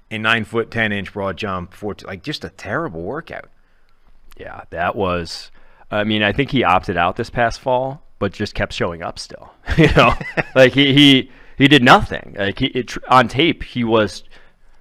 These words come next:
Speaker 2: truthfully, he was checked out. The, the dude put up low effort tape.
Speaker 1: And this is a
Speaker 2: Um,
Speaker 1: guy who's, like, who's still claiming that, like, "Oh, I'm the best wi-, wide receiver in this draft." You know what I
Speaker 2: Yeah.
Speaker 1: mean? Like, you can't.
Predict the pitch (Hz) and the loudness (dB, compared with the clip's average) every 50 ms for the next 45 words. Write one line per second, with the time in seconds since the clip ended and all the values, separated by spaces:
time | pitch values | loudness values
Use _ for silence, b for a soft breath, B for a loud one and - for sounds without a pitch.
0 | b b b b _ _ _ _ - - 156 190 - - - 117 117 - - - | b b b b _ _ _ _ -2 -2 -2 -2 -4 -8 -10 -8 -8 -2 0 2
1 | 175 - - - - - - - - - - 110 113 104 - - 110 107 117 107 | 2 2 2 0 -2 -2 -4 -10 -18 -12 -6 -6 -6 -6 -6 -6 -6 -6 -4 -2
2 | 139 160 156 156 - - - - - - - - - - 147 147 165 156 - 110 | -4 -6 -6 -8 -16 -20 -20 -20 -20 -20 -20 -12 -6 -2 0 0 0 0 -2 -4
3 | 110 120 139 151 139 127 - - - 110 - - - 76 - - - - - 92 | -2 -2 0 2 0 0 0 -2 -8 -12 -10 -10 -10 -10 -12 -14 -14 -8 -4 -4
4 | 92 90 90 90 87 - 180 - 160 170 160 156 139 143 139 117 131 127 113 90 | -2 -2 -2 -2 -2 -4 -4 -2 -2 0 0 0 -2 -4 -4 -2 -2 -2 -2 -4
5 | - _ _ _ _ 110 - 113 113 _ - 117 131 139 127 - - 151 151 131 | -10 _ _ _ _ -20 -20 -20 -20 _ -16 -10 -8 -8 -8 -6 -4 -2 -2 -2
6 | - - - 135 135 139 135 123 120 113 107 104 101 95 101 90 101 104 101 92 | -2 -2 0 0 0 0 0 -2 -2 -2 -4 -4 -6 -8 -8 -6 -4 -6 -6 -4
7 | - 107 107 104 107 107 90 107 101 92 - 107 95 - 104 - - 107 104 101 | -2 -2 0 0 -2 -2 -2 -2 -2 -2 -4 -10 -8 -6 -6 -6 -6 -6 -6 -6
8 | 85 - - 101 92 82 92 87 80 76 - - 90 71 - - - - - 90 | -6 -8 -12 -12 -12 -12 -12 -14 -14 -14 -10 -8 -8 -8 -10 -12 -18 -16 -12 -10
9 | 92 92 90 92 101 98 95 76 95 98 85 - - 117 107 - - 143 147 143 | -8 -8 -8 -8 -8 -10 -10 -10 -10 -12 -12 -14 -20 -20 -16 -8 -4 -2 -2 -2
10 | 131 123 - | -2 -4 -6